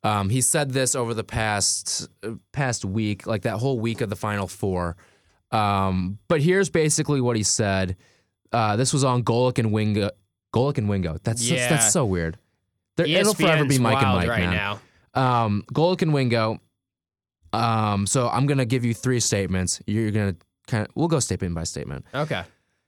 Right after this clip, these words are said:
Speaker 1: First one, I think it will be proven it's not the way to get to the N B A in regards to Darius Baisley going to the G League. The last forty-eight McDonald's All-Americans, forty-seven of them went to college.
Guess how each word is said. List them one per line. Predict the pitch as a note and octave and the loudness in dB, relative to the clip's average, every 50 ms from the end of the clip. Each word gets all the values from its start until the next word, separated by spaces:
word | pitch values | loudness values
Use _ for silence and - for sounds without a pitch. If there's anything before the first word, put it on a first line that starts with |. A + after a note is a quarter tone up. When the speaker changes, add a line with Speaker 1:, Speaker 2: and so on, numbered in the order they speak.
| _ _ _ _ _ _ _ _ | _ _ _ _ _ _ _ _
Speaker 1:
First | - - G3 G3 F3+ - - | 0 4 4 4 4 4 2
one, | C#3 A#2+ G#2 G2 F#2+ - - | 2 2 2 0 0 0 0
I | C3+ C#3 | 0 0
think | C3+ - G3 G3 G3 G#3 | 2 2 2 2 4 4
it | F3 | 2
will | D#3+ D#3 D#3 | 4 4 2
be | C#3 C3 B2+ | 2 0 0
proven | - - - D#3+ D3+ C#3 D3 C#3+ | 2 2 2 4 4 4 2 2
it's | A#2+ A#2 - - C3+ | 0 0 0 2 2
not | C3+ C#3 C3+ C3+ C#3 - | 2 2 2 2 2 2
the | D3 | 2
way | B2 B2 A#2+ A#2+ | 2 4 2 2
to | A2 - A2+ | 2 2 0
get | A2+ A2+ - | 0 0 0
to | - A2+ | 0 0
the | G#2 G#2 G2+ | 0 0 2
N | G2+ G2 F#2 | 2 2 2
B | F#2 F#2+ F#2 | 2 2 0
A | E2+ E2 | 0 0
in | - - F#2 F#2 | -2 -2 0 0
regards | F#2+ F#2 F#2+ F#2 F2 - | 0 0 0 -2 -2 -4
to | F#2+ | -4
Darius | F#2+ G2+ F#2+ F#2 F#2 F#2 F2+ | -2 0 0 0 0 0 0
Baisley | - G2 F#2 F2 F#2 F#2+ | 0 -2 -2 0 -2 -2
going | D#2+ F#2+ F2+ F2+ | 0 0 0 0
to | F2+ F2+ | 0 -2
the | F2+ E2 | -2 -2
G | - F2 E2 | -2 -2 -2
League. | D2 C#2+ C#2+ - - - - _ _ | -2 -4 -6 -8 -12 -20 -20 _ _
The | - A2+ | -2 0
last | B2 B2+ A#2+ - - | 2 2 0 0 -4
forty-eight | - - D#3 D#3+ D#3+ D#3 D3+ C#3+ C#3+ B2+ | -4 0 0 2 2 2 2 2 2 2
McDonald's | C3 A#2+ G#2+ B2+ A#2+ A#2+ B2 A#2+ G#2 | 0 0 0 0 0 2 2 0 0
All-Americans, | A#2 G#2+ G#2+ G#2+ G#2+ A2 G#2+ A2 G#2+ G#2+ - - A#2 G#2+ G#2+ G#2 G2+ - - - | 0 0 2 2 2 2 2 0 0 0 0 0 0 0 2 0 0 -2 -4 -6
forty-seven | - - C#3 B2+ B2 A#2 - - B2+ A2+ A2 A2+ | -4 -2 0 0 2 2 0 0 0 2 2 0
of | G#2 F#2+ | 0 0
them | G#2+ G#2 G2+ | 0 0 2
went | G2+ G2 F2+ | 0 0 -2
to | - G2+ | -4 -4
college. | - G#2 F#2 F2 D#2+ D2+ D#2 | -2 -2 0 0 0 -2 -4